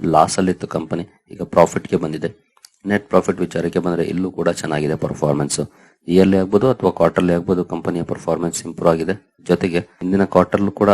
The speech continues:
ಲಾಸ್ ಅಲ್ಲಿತ್ತು ಕಂಪನಿ, ಹಿಂದಿನ ವರ್ಷ ಕೂಡ ಲಾಸ್ ಅಲ್ಲಿತ್ತು,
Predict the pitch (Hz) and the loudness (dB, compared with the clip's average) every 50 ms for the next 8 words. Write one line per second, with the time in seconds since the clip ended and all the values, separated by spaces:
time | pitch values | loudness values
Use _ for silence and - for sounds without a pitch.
0 | - - - 87 85 85 82 - - 92 87 - - - - 90 90 - 90 92 | 2 2 0 2 2 2 2 0 -2 -2 -2 -4 -6 -6 -4 -4 -2 -2 -4 -4
1 | 104 104 _ _ _ - - 87 90 92 92 87 85 82 - - 90 - - 87 | -6 -10 _ _ _ -12 -6 -2 0 2 4 4 4 2 2 -2 -4 -2 0 0
2 | 90 85 85 85 - - 87 82 80 - 101 104 | 2 2 0 -2 -2 -2 -4 -4 -2 -2 -4 -4